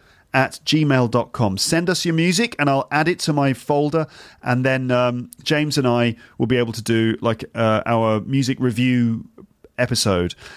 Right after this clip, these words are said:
And, uh, if you send me your music, um, you're also agreeing that I can play the track in the podcast episode, okay? So implicit in that, in, in you sending it to me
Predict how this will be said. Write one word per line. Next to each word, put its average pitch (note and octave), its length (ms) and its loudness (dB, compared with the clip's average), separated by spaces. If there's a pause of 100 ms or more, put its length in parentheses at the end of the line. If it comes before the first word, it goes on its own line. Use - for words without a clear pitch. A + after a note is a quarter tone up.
(120)
And, C#3+ 340 -2 (160)
uh, C#3+ 260 2
if D#3+ 140 -4
you F3+ 80 2
send G3+ 260 0
me G#3+ 60 0
your G3 160 2
music, D#3+ 460 0 (1300)
um, C3 320 0
you're D3+ 340 0 (100)
also F#3 360 0
agreeing D#3 560 0
that B2+ 120 0
I C3+ 120 0
can C3+ 180 -2
play D#3 320 0
the C3+ 120 -2
track - 500 -4 (560)
in C3 180 0
the B2 80 2
podcast A#2+ 540 0
episode, G2+ 420 0
okay? B2+ 380 0 (220)
So B2+ 280 2
implicit D#3+ 680 0
in D#3 180 0
that, D3+ 240 -2 (240)
in, D3 240 -4
in C#3 160 0
you D3 160 0
sending D#3 340 0
it B2 140 -4
to D#3 100 0
me E3 240 0